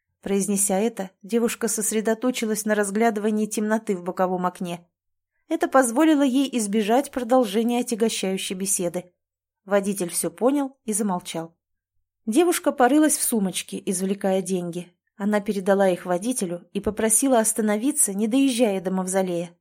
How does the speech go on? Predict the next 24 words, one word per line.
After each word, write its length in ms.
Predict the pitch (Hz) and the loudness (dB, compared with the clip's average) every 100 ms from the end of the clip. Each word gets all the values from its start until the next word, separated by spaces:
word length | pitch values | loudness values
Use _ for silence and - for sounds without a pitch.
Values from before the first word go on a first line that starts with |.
| _ _ _ | _ _ _
Вскоре 460 | - - 359 302 | -4 0 4 4
её 160 | 254 247 | 4 2
просьба 400 | 240 247 196 208 | 2 0 0 0
была 260 | 196 180 | 2 2
выполнена, 580 | 180 262 294 262 247 226 - _ | 2 2 2 2 0 -2 -8 _
и 100 | - | -4
она 300 | 196 190 285 | -2 0 2
оказалась 500 | 302 240 214 262 254 214 | 0 0 2 2 2 -2
на 80 | |
безлюдной 560 | 190 190 190 262 240 254 | -2 -2 0 0 0 -4
улице, 420 | 226 190 175 - | -4 -4 -4 -6
погружённой 640 | 190 190 180 190 185 180 175 | -6 -6 -4 -4 -2 -4 -2
во 120 | 175 | -4
мрак. 360 | 175 175 170 - _ _ _ - | -4 -6 -8 -14 _ _ _ -6
Таня 240 | 196 196 | -4 -2
не 140 | 196 202 | -2 -2
ожидала, 500 | 190 208 226 208 180 | -2 0 2 2 0
что 260 | - 202 | -4 -2
индийцы 500 | 202 208 262 269 - | 0 2 2 0 -4
так 200 | 196 196 | -4 -4
сильно 380 | - 254 214 202 | 0 0 0 -2
экономят 480 | 202 240 247 208 196 | 0 0 2 0 0
на 160 | 208 | -2
электричестве. 800 | 220 240 - 226 202 190 - 185 | -2 -2 -2 -2 -2 -6 -6 -10